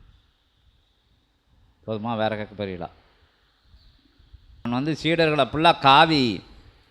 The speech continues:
காவி வேஷ்டி கட்டாயம் உடுத்திட்டு வர சொல்லியிருக்காங்க. ஏன்னா, அது இது பரிவாரங்க, அந்த இது எல்லாரும் மகிழ்ச்சி அடைதாங்க. சித்தர்கள் கூட்டங்கள்லாம்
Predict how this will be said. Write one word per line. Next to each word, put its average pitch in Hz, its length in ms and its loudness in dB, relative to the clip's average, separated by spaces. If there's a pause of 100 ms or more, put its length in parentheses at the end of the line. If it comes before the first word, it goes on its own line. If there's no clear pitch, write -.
(400)
காவி 175 300 4
வேஷ்டி 151 300 0
கட்டாயம் 131 800 0
உடுத்திட்டு 135 260 -8
வர 117 140 -2
சொல்லியிருக்காங்க. 101 680 -4
ஏன்னா, 117 440 -4 (400)
அது 107 420 -8
இது 117 460 -6
பரிவாரங்க, 123 540 -4
அந்த 104 320 -4
இது 113 180 -6
எல்லாரும் 127 380 -2
மகிழ்ச்சி 139 400 -4
அடைதாங்க. 110 380 -2
சித்தர்கள் 117 600 -4
கூட்டங்கள்லாம் 131 640 -2